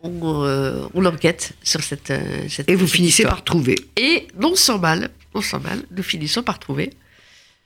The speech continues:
Speaker 1: On se fait confirmer l'information, euh, à dix-huit, euh, juillet après-midi, euh, par, euh, le directeur de cabinet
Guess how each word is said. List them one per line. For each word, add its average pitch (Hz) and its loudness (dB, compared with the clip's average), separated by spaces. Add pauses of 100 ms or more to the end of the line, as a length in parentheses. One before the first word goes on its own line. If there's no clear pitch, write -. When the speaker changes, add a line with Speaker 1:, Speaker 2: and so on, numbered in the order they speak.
(300)
Speaker 1:
On 226 -10
se 185 -2
fait 156 -2
confirmer 175 2
l'information, 156 -2 (240)
euh, - -10 (240)
à - -4
dix-huit, 151 -6
euh, 135 0
juillet 151 0
après-midi, 143 -2
euh, 120 -8 (720)
par, 190 2
euh, 147 2
le 143 2
directeur 143 -2
de 143 -2
cabinet 135 -4